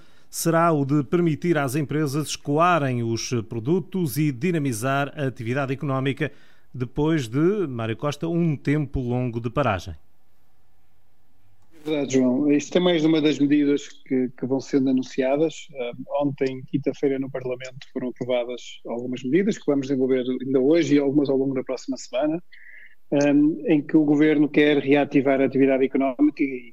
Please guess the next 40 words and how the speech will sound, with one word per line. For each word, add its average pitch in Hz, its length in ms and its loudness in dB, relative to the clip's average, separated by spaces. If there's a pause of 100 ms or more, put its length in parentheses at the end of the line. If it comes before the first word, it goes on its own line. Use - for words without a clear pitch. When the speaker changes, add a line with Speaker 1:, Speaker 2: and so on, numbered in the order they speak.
Speaker 2:
quer 127 260 2 (440)
possibilitar 143 800 2
que 143 100 2
aquelas 139 460 2
empresas 139 560 2
que - 60 -18
estivessem 131 600 -2
fechadas, 139 560 2 (540)
que - 80 -14
consigam, 151 380 4
de 147 60 6
uma 143 100 2
forma 143 240 4
ou 139 40 4
de 139 60 2
outra, 143 340 2
re-, 139 320 2 (120)
reativar 139 680 2
a 135 80 2
sua 131 260 0
atividade. 117 520 -10 (600)
Nós 143 320 4
sabemos 151 440 4
perfeitamente 143 640 2
que 143 120 2
existe 143 320 2
um 135 100 2
período 139 460 4 (240)
ao 127 40 2
longo 131 240 4
do 131 200 4
ano 127 420 2 (140)
em 156 120 6
que 143 120 4
é 143 60 4
possível 135 600 2
as, - 300 -10
as 127 140 -2
empresas 127 580 2
venderem 131 640 2